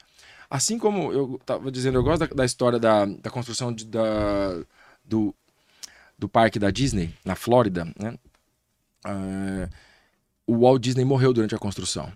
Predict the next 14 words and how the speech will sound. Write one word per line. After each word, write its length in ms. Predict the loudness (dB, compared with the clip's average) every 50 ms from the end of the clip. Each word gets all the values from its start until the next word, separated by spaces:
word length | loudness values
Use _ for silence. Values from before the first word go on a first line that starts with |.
| -18 _ _ _ _ _ _ -4
E 60 | 0
na 160 | 2 2 2
inauguração, 680 | 2 2 2 2 2 2 0 0 0 -2 -2 -2 -4 -6 -10 _ _ _ _ _ _ _ _ _ _ _ _ _ _ -12
a, 680 | -10 -6 -4 -4 -2 -2 -2 -2 -2 -2 -4 -4 -4 -4
as 100 | -4 -4
pessoas 540 | -2 -2 0 0 0 0 -2 -2 -6 -8 -12 _ _ _ _ -20 -20 -20 -20 _ _ _ _ _ _ _ _ -8
viraram 260 | -4 2 4 4 4 4
pra 120 | 2 -2
filha 280 | -2 -2 0 2 2 2
do 80 | 2 2
Walt 160 | 0 0 -2
Disney 260 | -2 -4 -4 -2 -4
e 20 |
disseram 580 | -4 -4 -6 -4 -2 -2 -2 -2 -2 -4 -6 -8